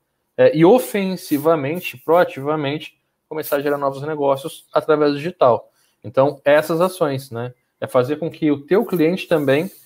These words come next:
seja proativo em fazer as vendas. Por exemplo, pô, tem um açougue aqui que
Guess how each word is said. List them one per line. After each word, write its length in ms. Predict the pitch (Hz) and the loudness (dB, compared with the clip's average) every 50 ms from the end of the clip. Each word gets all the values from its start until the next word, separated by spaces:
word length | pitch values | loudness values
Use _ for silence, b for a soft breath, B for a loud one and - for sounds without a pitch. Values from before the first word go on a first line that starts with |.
| b b b b | b b b b
seja 400 | _ - - 160 175 190 185 190 175 | _ -2 2 4 6 6 6 4 2
proativo 800 | 175 - 151 143 139 131 139 - - 143 151 160 160 160 165 | 2 4 4 4 4 4 2 -2 0 2 2 2 2 0 -4
em 80 | 165 165 | -4 -4
fazer 260 | 160 - 170 151 160 | -4 -2 -2 0 0
as 120 | 170 180 170 | 0 0 0
vendas. 440 | 165 156 147 135 120 117 - - _ _ _ _ _ - | -2 -4 -4 -4 -6 -10 -12 -16 _ _ _ _ _ 0
Por 100 | - 147 | 2 4
exemplo, 320 | 156 147 165 151 131 147 | 4 6 4 2 2 0
pô, 240 | 131 - 156 131 123 | 0 2 2 2 0
tem 160 | - - 147 | -2 -4 -6
um 80 | 151 156 | -4 -4
açougue 360 | 156 151 - - 160 160 160 | -4 -4 -4 -4 -4 -4 -4
aqui 160 | 151 - 160 | -8 -8 -10
que 260 | - - 151 147 - | -8 -8 -8 -8 -8